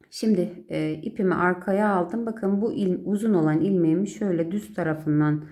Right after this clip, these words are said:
şişime alarak ördüm. Daha sonra bu üç ilmeğimi şöyle bakın birlikte alıyorum. İçinden şöyle bir ilmek çıkardım. İpim ayrıldı bu arada.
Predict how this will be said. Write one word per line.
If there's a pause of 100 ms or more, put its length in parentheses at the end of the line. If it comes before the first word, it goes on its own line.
(960)
şişime
alarak (120)
ördüm. (800)
Daha
sonra
bu
üç
ilmeğimi (440)
şöyle
bakın
birlikte
alıyorum. (2000)
İçinden (280)
şöyle
bir
ilmek
çıkardım.
İpim
ayrıldı
bu
arada.